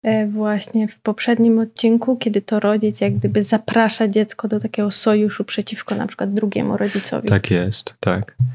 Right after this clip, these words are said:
Speaker 2: E, natomiast głównym tym mechanizmem jest właśnie wyjście ze swojej roli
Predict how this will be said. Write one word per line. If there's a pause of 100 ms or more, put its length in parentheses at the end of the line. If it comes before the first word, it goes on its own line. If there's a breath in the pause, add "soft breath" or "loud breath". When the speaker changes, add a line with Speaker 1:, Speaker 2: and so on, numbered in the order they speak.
(440 loud breath)
Speaker 2:
E,
natomiast
głównym
tym
mechanizmem
jest
właśnie
wyjście
ze
swojej
roli